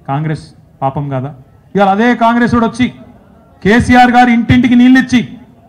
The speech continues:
మిషన్ భగీరథ ద్వారా బ్రహ్మాండంగా ఈరోజు మంచినీటిని అందిస్తుంటే, సురక్షిత నీటిని అందిస్తుంటే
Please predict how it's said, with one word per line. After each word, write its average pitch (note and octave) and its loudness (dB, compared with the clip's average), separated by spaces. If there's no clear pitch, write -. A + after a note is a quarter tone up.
మిషన్ B3+ 2
భగీరథ B3+ 2
ద్వారా B3 2
బ్రహ్మాండంగా A#3 2
ఈరోజు F#3+ 0
మంచినీటిని G#3 0
అందిస్తుంటే, G3 -4
సురక్షిత F#3+ -6
నీటిని F#3 -6
అందిస్తుంటే F3+ -6